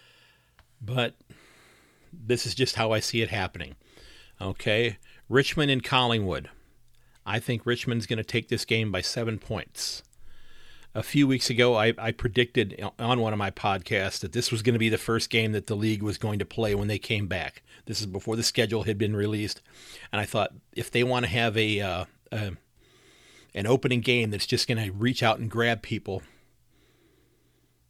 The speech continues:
at this point in time, I don't think you can do better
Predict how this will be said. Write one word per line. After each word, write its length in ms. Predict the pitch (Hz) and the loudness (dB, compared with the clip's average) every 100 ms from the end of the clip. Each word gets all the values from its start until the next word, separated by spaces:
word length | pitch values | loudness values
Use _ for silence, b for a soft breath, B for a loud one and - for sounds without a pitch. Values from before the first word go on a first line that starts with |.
| - | -4
at 140 | 110 - | -2 0
this 160 | 131 | -2
point 300 | - - 120 123 | -2 -2 -2 -4
in 60 | |
time, 280 | - 113 107 | -2 0 2
I 60 | 107 | 0
don't 160 | 110 | 0
think 220 | - 104 | -2 -4
you 60 | 110 | -4
can 140 | 113 101 | -4 -2
do 140 | 110 | -2
better 440 | 98 117 92 78 | -2 -2 -2 -4